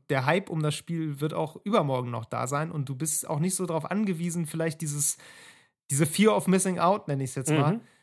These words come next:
Speaker 1: mitzunehmen, dass Leute sehen, ah, es gibt jetzt dieses krasse neue Spiel, das ist jetzt raus, das sieht mega krass aus und alle spielen das und ich will irgendwie mitreden können.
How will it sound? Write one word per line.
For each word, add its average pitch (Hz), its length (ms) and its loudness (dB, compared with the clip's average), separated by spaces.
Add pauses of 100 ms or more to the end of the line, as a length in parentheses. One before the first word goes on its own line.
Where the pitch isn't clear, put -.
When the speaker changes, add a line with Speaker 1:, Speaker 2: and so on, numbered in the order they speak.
(280)
Speaker 1:
mitzunehmen, 175 580 4
dass - 340 0
Leute 170 240 4
sehen, 160 180 0
ah, 170 160 2
es 170 140 2
gibt 180 160 -4
jetzt 165 160 2
dieses 147 220 2
krasse 190 340 0
neue 170 240 2
Spiel, 151 400 -4
das 127 180 -4
ist 151 140 -2
jetzt 156 220 -2
raus, 156 220 2
das 139 140 -2
sieht 175 160 -6
mega 196 380 -2
krass 185 300 0
aus 185 280 0
und 156 140 -6
alle 196 180 4
spielen 208 380 0
das 151 180 2
und 151 120 0
ich 143 220 -2
will 185 100 4
irgendwie 185 260 0
mitreden 143 540 -2
können. 120 260 -8